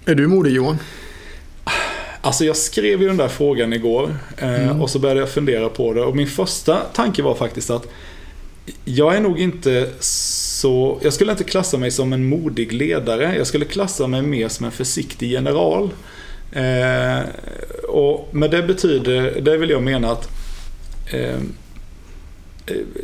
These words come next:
Speaker 2: ja, då tänkte jag i alla fall att det betydde att jag är ingen större risktagare. Jag gillar att ha bundna lån på banken. Jag, jag gillar att ha, liksom, kalendern, eh, uppdaterad så jag vet
Speaker 1: Mm.
Speaker 2: vad som ska hända och så vidare.
Speaker 1: Mm.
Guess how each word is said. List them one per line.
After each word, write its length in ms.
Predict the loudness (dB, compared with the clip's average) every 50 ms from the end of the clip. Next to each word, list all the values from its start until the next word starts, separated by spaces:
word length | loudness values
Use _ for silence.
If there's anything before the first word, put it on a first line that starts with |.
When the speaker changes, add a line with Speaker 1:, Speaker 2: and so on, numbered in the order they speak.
| -6
Speaker 2:
ja, 220 | -2 0 0 0 2 2
då 80 | 2
tänkte 420 | 2 2 2 2 2 2 2 2 2
jag 60 | 4
i 20 |
alla 140 | 4 2 2
fall 260 | 2 2 0 2 2 0
att 80 | -2
det 80 | -2 -2
betydde 400 | -2 -2 -2 -2 -4 -2 -2 -4
att 160 | -4 -2 -2
jag 240 | 0 0 0 0 0
är 100 | 0 0
ingen 300 | 0 -2 -2 -2 -4 -6
större 600 | -4 -2 -2 -2 0 -2 -2 -4 -4 -6 -6 -8 -6
risktagare. 1120 | -6 -6 -4 -4 -6 -6 -8 -8 -6 -2 -2 0 0 -2 -2 -2 -2 -2 0 0 0 0 0
Jag 160 | 0 0 -2
gillar 440 | -2 0 -2 0 0 0 -2 -2 -2
att 140 | -2 -4 -2
ha 340 | 0 0 0 0 0 -4 -6 -12 -18 -16 -14 -8
bundna 500 | -4 0 2 2 2 2 0 0 0 0
lån 360 | 2 2 2 2 2 -2 -4 -4
på 120 | -6 -6
banken. 800 | -2 -2 -2 -2 -2 -6 -8 -10 -10 -6 -4 -4 -2 -2 -2 -2
Jag, 500 | -2 0 0 0 0 0 0 -2 -2 -4 -4 -4
jag 160 | -2 -2 -2 0
gillar 340 | -2 -2 -2 -2 -2 -2 -2
att 160 | -2 -2 0
ha, 200 | 0 0 0 0
liksom, 400 | -2 -4 -4 -4 -4 -4 -4 -6 -8 -12 -14 -16 -16 -16 -14 -8
kalendern, 880 | -2 0 2 2 2 2 0 0 -4 -4 -2 -2 0 0 0 -2 -2
eh, 160 | -2 -2 -4 -2 0
uppdaterad 800 | 0 -2 0 0 -2 -2 -2 -2 0 -2 0 0 0 -2 0 0
så 80 | 2 2
jag 60 | 4
vet 100 | 4 4
Speaker 1:
Mm. 120 | 4 2
Speaker 2:
vad 120 | 2 0 -2
som 120 | -2 -4
ska 160 | -4 -4 -2
hända 300 | -2 -2 -2 -2 -2 -4
och 60 | -4
så 100 | -2 -2
vidare. 320 | -2 0 0 0 -2 -2 -4 -2 0
Speaker 1:
Mm. 200 | 2 2 4 2